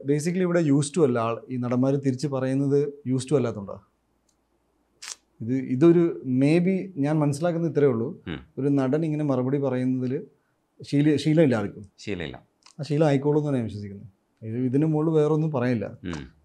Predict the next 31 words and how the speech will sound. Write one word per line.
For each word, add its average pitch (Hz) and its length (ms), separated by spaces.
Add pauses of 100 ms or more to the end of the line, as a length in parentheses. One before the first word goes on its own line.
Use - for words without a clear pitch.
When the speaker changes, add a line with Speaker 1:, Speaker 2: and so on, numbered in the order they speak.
(140)
Speaker 1:
പതിയെ 185 160
പതിയെ 196 140
ശീലമായിക്കോളും. 165 420
ഇപ്പൊ 147 440
ചിലപ്പോ, 156 580 (420)
ആ, 135 40 (140)
ഒരുപാട് 147 460
ആൾക്കാർ, 143 280
ഒരുപാട് 139 300
ആൾക്കാരെ 139 420
കണ്ടിട്ട് 135 300
ഇൻഫ്ലുവൻസ് 127 360
ആവില്ല 117 180
ചെയ്യുക. 104 300 (140)
Speaker 2:
ഉം. 78 200 (180)
Speaker 1:
ഏതെങ്കിലും 151 400
ഒരു 160 340 (240)
പത്ത് - 220
വർഷം 147 200
അപ്പുറത്ത് 117 460 (720)
ഈ 127 300
ഇന്റർവ്യൂ 123 320
കണ്ടുകൊണ്ടിരിക്കുന്ന 113 760 (140)
പയ്യനോ 107 520
അല്ലെങ്കിൽ 110 360
സിനിമ 113 600
ഭയങ്കരമായിട്ട് 113 460
മോഹിച്ച് 117 360
നിർ-, 110 140
നടക്കുന്ന 110 400
ഒരു 110 260